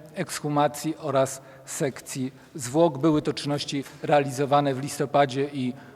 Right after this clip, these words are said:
grudniu dwutysięcznego szesnastego roku, a także w marcu, w marcu tego roku. Stwierdzono,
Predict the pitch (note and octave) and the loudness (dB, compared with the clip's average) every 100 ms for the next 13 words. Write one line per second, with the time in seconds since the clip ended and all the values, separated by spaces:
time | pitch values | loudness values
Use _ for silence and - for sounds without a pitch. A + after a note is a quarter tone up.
0 | - D3+ F#3 C#3 D3 A#2+ D3+ - C#3+ - | -8 4 4 4 -2 -2 -4 -2 -2 -2
1 | D3 C3 C3+ C#3 C#3+ - - D#3 D#3+ D3+ | -2 -4 -4 -6 -4 -4 -2 2 4 4
2 | D3 D#3 D3 - - A3+ F#3 D#3+ D3 B2+ | 2 -2 -6 -10 -4 2 6 6 4 2
3 | D3 C#3 - C#3+ B2+ C#3 C3+ B2 - C3 | 2 2 0 -8 0 4 4 2 -6 -6
4 | B2+ - - - - B2+ C#3 C3+ B2 - | -6 -12 -20 -20 -18 -6 2 2 2 -4
5 | - B2+ C3+ - D3 A#2 A#2 C3 C3 - | -6 -4 -6 -4 -2 -2 -4 -8 -14 -20
6 | - - - - - - - _ _ _ | -20 -20 -20 -20 -20 -20 -20 _ _ _
7 | _ _ _ _ _ _ _ - - _ | _ _ _ _ _ _ _ -20 -20 _
8 | _ - - G3+ F#3+ E3+ G#3+ A3+ A3 | _ -16 -4 4 4 8 8 8 6